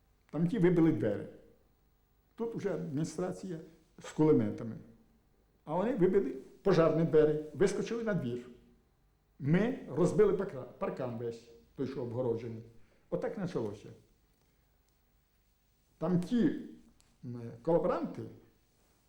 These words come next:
пробралися, пробралися через потолок і вискочили у дивізіон. Із дивізіона отако грозять. Товпа кинулася туди, а начальник дивізіону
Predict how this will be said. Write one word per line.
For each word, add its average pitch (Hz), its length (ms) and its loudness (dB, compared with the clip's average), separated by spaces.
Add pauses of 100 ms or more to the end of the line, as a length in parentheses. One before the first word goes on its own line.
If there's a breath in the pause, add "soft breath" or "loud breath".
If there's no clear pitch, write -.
(1400)
пробралися, 143 760 -2
пробралися 147 880 -2
через 139 240 -6
потолок 254 540 -8 (240 soft breath)
і - 80 2
вискочили - 680 2 (320)
у 139 100 -6
дивізіон. 147 460 4 (760)
Із 160 140 0
дивізіона 240 640 0 (100)
отако 208 340 -4
грозять. - 580 -4 (600)
Товпа 190 460 2 (360)
кинулася 135 520 2
туди, 127 360 -6 (680)
а 165 200 -14 (100)
начальник 196 460 -6
дивізіону 143 640 -6